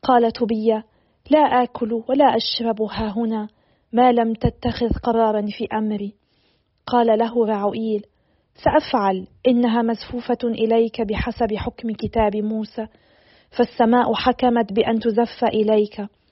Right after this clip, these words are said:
اقبل أختك، فأنت أخوها منذ الآن، وهي أختك، وهي مزفوفة إليك منذ الآن وللأبد. وفقكما رب السماء في هذه الليلة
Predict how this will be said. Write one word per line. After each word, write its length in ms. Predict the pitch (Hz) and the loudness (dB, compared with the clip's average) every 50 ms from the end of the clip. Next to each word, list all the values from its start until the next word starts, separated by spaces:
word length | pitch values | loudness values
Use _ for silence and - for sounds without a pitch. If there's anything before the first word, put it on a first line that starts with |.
| _ _ _ _ _ _ _ _ _ - | _ _ _ _ _ _ _ _ _ 0
اقبل 420 | 277 277 - 240 226 254 247 233 247 | 0 0 0 2 2 2 4 2 0
أختك، 560 | 254 - - - 240 214 - - 214 208 208 _ _ _ _ _ _ _ | -2 -4 -4 -4 -4 -2 -2 -2 -4 -6 -6 _ _ _ _ _ _ _
فأنت 400 | - - 247 - 233 240 240 - | 0 0 2 2 2 2 2 4
أخوها 540 | 233 226 226 220 - - 254 240 233 214 233 | 4 4 2 2 0 2 4 4 4 4 2
منذ 260 | 226 226 226 220 214 | 2 2 2 4 4
الآن، 600 | 214 214 202 - 220 220 226 220 220 214 208 208 - _ | 2 2 2 2 2 2 2 0 0 -2 -4 -6 -6 _
وهي 300 | - 208 202 226 226 214 | -4 -2 0 2 2 2
أختك، 640 | 196 - 214 - - - - 220 - - 226 208 208 - _ _ _ _ _ _ _ _ | 2 0 -2 -8 -10 -10 -10 -8 -6 -4 -4 -4 -4 -8 _ _ _ _ _ _ _ _
وهي 340 | - 214 214 220 233 226 220 | 0 0 2 4 4 4 4
مزفوفة 580 | 220 220 202 - - - 240 233 - - 220 214 240 | 2 0 -2 -4 -4 -2 -2 0 0 0 0 0 0
إليك 600 | 220 214 208 - 208 208 220 220 220 208 - - | 0 0 2 4 4 6 6 6 4 2 2 0
منذ 340 | 220 220 220 226 220 208 214 | 2 4 4 4 4 4 2
الآن 480 | 208 202 - - 220 220 214 208 202 | 2 2 2 0 0 0 0 -2 -2
وللأبد. 680 | 202 196 202 202 208 208 202 190 - 214 208 196 202 196 196 _ _ _ _ _ _ _ _ _ _ _ _ _ - | -2 -2 -2 0 0 -2 -2 -2 -4 -6 -4 -4 -4 -6 -8 _ _ _ _ _ _ _ _ _ _ _ _ _ -2
وفقكما 1000 | - 214 208 - - - 233 226 - - 220 208 - 233 220 208 220 220 214 | -2 -2 -2 -2 -2 -2 -2 -2 -2 -4 -10 -6 -4 -2 -2 0 0 0 2
رب 260 | 214 220 214 196 - 233 | 2 0 0 -2 -4 -10
السماء 540 | 208 - - - 214 214 226 226 214 220 | -12 -8 -4 -4 -2 0 0 0 0 -2
في 200 | 208 - - 220 | -2 -4 -2 0
هذه 480 | 208 220 220 220 214 208 220 214 202 220 | 0 0 2 0 0 0 0 0 2 2
الليلة 540 | 208 208 214 214 214 214 208 208 208 202 | 2 2 2 0 0 0 0 -2 -4 -6